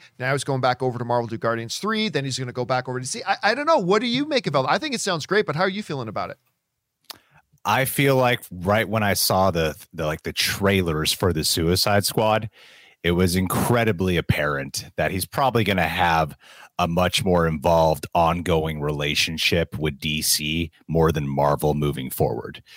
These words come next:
Speaker 2: because he has been very open and vocal about how he's gotten all this creative freedom and liberties with the film. And a lot of times directors say that, but when you watch this movie,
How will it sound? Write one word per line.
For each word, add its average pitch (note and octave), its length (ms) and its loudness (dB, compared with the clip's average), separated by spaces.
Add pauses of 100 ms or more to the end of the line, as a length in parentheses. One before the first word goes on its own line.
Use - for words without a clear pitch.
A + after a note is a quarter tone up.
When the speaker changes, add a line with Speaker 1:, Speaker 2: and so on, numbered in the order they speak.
(280)
Speaker 2:
because F2+ 500 2
he E3 220 2
has C#3+ 140 2
been G#2+ 180 2
very G#2 500 4 (100)
open A#2 540 2 (160)
and E2 320 0
vocal A#2 600 2 (160)
about E2+ 460 2
how D2+ 460 4 (760)
he's F2+ 320 0
gotten F#2+ 360 2
all G2 200 4
this F2 240 0
creative E2+ 500 0
freedom G2 440 2
and D2 160 -4
liberties E2 560 2
with F2 220 0
the D2+ 100 -6
film. E2+ 540 2 (420)
And D#3+ 100 2
a - 20 4
lot G3+ 140 4
of G3 60 -2
times C#3+ 300 0
directors G2+ 500 2
say A#2+ 220 2
that, E2 320 2
but - 80 -4
when F2+ 120 -2
you C3 100 2
watch B2+ 440 2
this D#3 240 0
movie, A#2+ 480 0